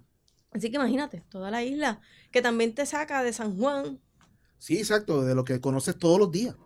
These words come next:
Speaker 1: Te saca del pedestal artístico en donde tú sabes, eh, en donde uno se cree que esto es cool, o esto deja de ser cool, porque tú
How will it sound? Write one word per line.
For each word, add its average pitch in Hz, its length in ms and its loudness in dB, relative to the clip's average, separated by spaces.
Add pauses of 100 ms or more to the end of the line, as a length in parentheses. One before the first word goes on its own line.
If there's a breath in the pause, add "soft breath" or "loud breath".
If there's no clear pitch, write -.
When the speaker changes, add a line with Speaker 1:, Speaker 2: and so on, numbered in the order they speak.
(140)
Speaker 1:
Te 254 100 2
saca 262 280 4
del 302 120 6
pedestal 262 540 2
artístico 285 600 -4
en 277 80 -2
donde 247 300 0
tú 226 140 -8
sabes, 269 380 2
eh, 220 220 0
en 208 100 -4
donde 214 280 0
uno 220 280 0
se 269 140 -8
cree 269 240 -2
que 254 100 -4
esto 240 200 -6
es - 60 -16
cool, 262 400 -4
o 220 40 2
esto 226 180 -4
deja 240 140 -2
de 247 60 -2
ser 247 200 -4
cool, 294 160 -14
porque 339 240 -8
tú 247 80 -14